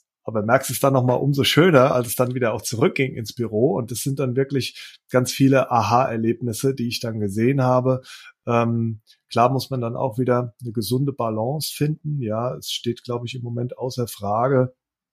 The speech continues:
dass sich, äh, das Thema, ähm, Arbeiten dann auch weiterentwickelt und man da auch sehr viel flexibler sein muss. Aber ich sehe das wirklich auch so, dass dieses Thema Beziehungen, ähm, ganz, ganz extrem wichtig ist, gerade in diesem, in diesem Arbeitskontext oder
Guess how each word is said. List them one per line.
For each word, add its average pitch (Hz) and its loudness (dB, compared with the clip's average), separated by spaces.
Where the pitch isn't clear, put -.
dass 110 0
sich, 110 -2
äh, 117 -4
das - -8
Thema, 120 0
ähm, 110 -10
Arbeiten 127 0
dann 113 -4
auch 117 -8
weiterentwickelt 139 -2
und 117 -10
man 120 -10
da 113 -6
auch 117 -8
sehr 123 -6
viel 127 -8
flexibler 120 -6
sein 107 -2
muss. 135 -2
Aber 117 -6
ich 131 -12
sehe 135 2
das 131 -6
wirklich 127 -2
auch 123 -2
so, 123 0
dass 120 -4
dieses 113 -10
Thema 127 -6
Beziehungen, 127 -2
ähm, 117 -2
ganz, 117 0
ganz 113 -2
extrem 110 -4
wichtig 120 -4
ist, 104 -12
gerade 127 0
in 120 -8
diesem, 113 -6
in 117 -10
diesem 110 -10
Arbeitskontext 117 -6
oder 117 -2